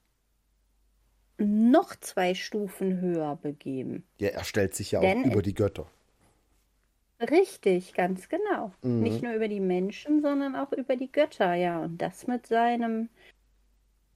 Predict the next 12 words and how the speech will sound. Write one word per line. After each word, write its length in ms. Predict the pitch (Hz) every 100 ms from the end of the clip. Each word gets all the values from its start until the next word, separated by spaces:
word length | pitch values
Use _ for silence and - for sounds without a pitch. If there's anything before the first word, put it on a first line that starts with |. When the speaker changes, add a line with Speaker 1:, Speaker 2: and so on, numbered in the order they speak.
| _
Speaker 1:
Wissen 680 | - 175 226 - 240 233 226
und 280 | 202 185 185
seinen 540 | 196 190 196 190 180 185
Fähigkeiten. 960 | - 240 220 185 - 170 156 - 165
Ja, 320 | 165 175 240 214
sch-, 520 | 165 - - - _ -
schwierig, 640 | 269 320 - - - -
ne? 200 | 175 214 -
Speaker 2:
Ja, 160 | 85 80
sehr 300 | 95 107 113
schwierig. 600 | - 78 71 95 - _ _ _ _ _ _ _ _ _ _ -
Speaker 1:
Mhm. 420 | 220 196 165 208